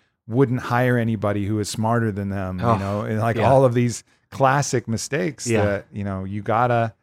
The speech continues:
Speaker 1: you gotta do the internal work, and the more internal work you do, the easier everything will be.
Speaker 2: The, you know, I'm not alone in observing this, but in my career, I have definitely found that the biggest obstacle to me going to the next l-,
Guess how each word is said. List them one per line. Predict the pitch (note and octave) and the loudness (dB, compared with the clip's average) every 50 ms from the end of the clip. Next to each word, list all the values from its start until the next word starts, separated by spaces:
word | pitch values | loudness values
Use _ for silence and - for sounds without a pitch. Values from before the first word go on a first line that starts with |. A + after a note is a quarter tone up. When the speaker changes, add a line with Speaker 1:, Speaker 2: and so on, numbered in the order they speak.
| _ _ | _ _
Speaker 1:
you | - A2 | -14 -4
gotta | G#2 C3 C#3 D#3+ D3+ | -2 -2 0 0 -2
do | B2+ B2 C#3 | 0 0 0
the | C3+ B2+ B2+ B2+ | 0 2 0 0
internal | B2+ A#2+ - - B2+ B2 A#2+ A2+ | 0 0 0 -2 0 0 0 2
work, | A#2 B2+ A#2 G2+ - - | 2 2 2 0 0 -4
and | G2 | -6
the | G2+ | -4
more | G2+ G#2+ A#2 B2 | -2 0 0 0
internal | B2 A#2 - - C3 B2 A#2+ A2+ | 0 -2 -2 -4 -2 -2 0 0
work | A2+ A#2+ A#2 - | 0 -2 -2 -2
you | A#2 G#2 | -6 -4
do, | G2 A2 B2 D#3+ F3 | -2 -2 -2 -2 -2
the | C3 G2+ | -4 -6
easier | - A2 A2 G#2+ G2 G2+ G#2 G2+ | -6 -6 -6 -6 -6 -4 -2 -2
everything | G2+ G#2 G2 G2 G2+ G2+ G2+ | -2 -2 -4 -4 -6 -6 -6
will | F2 | -6
be. | F2 G#2+ C3+ - - - _ _ | -8 -8 -10 -10 -12 -18 _ _
Speaker 2:
The, | C3 A#2+ B2 B2 B2 A#2+ - F#2 F2 - - - - - - - - _ _ B1+ - | -2 2 4 4 4 2 -2 -12 -16 -14 -16 -18 -18 -16 -18 -20 -20 _ _ -20 -8
you | - C3 A#2 | -4 0 0
know, | G2+ F#2 | 0 2
I'm | F#2+ A2+ A#2 A2+ | 2 2 4 4
not | A2 G#2+ G#2 G2+ - | 4 4 2 2 0
alone | - F#2+ G2 G2 G2 F#2+ F#2+ F#2 | -2 -4 -2 0 0 0 0 -2
in | F2+ F2 F2+ F2+ - _ | -4 -4 -6 -8 -10 _
observing | - F#2+ F#2+ G2 F#2+ G2 F#2+ F#2 F2+ F2 | -16 -12 -6 -2 0 0 0 0 -2 -4
this, | F2 E2+ - - | -6 -8 -8 -8
but | - G2 F2 E2+ - _ _ _ _ _ _ _ _ _ _ _ _ _ - - _ _ _ | -6 -8 -8 -8 -10 _ _ _ _ _ _ _ _ _ _ _ _ _ -20 -20 _ _ _
in | C3 A#2+ A2+ | -2 0 2
my | G#2 G2 G2+ G2+ | 2 2 2 0
career, | F#2+ - - G#2 F#2 F#2 F#2+ G2 G2 G2+ G#2 G#2 G#2 G#2+ - _ | -2 -4 -6 -6 -4 0 0 0 2 4 4 4 2 0 -2 _
I | G2+ G2+ | -2 -2
have | G2 F#2 F2+ | -2 -2 0
definitely | - G2+ - - G#2+ G2+ F#2+ | 0 -2 0 0 -2 -4 -4
found | - - G2 F#2 F#2 F#2 | -2 -2 -4 -2 -2 -4
that | F#2 F2 - | -6 -8 -10
the | - | -12
biggest | E2+ F2 G2 F#2+ G2 F#2+ - - | -8 -6 -4 -2 -2 -4 -4 -2
obstacle | - F2+ F2 F#2+ - - - F#2 - G2+ G2+ G2+ | -2 -2 -2 -4 -6 -8 -8 -6 -4 -4 -4 -2
to | F#2+ F#2+ | -2 -4
me | F#2 F#2 F#2 | -4 -4 -4
going | F#2 F#2 F2+ | -6 -6 -6
to | F2+ F2 | -6 -8
the | F2 | -8
next | F2 F2 F2 - - - | -10 -10 -10 -12 -12 -12
l-, | F#2 | -12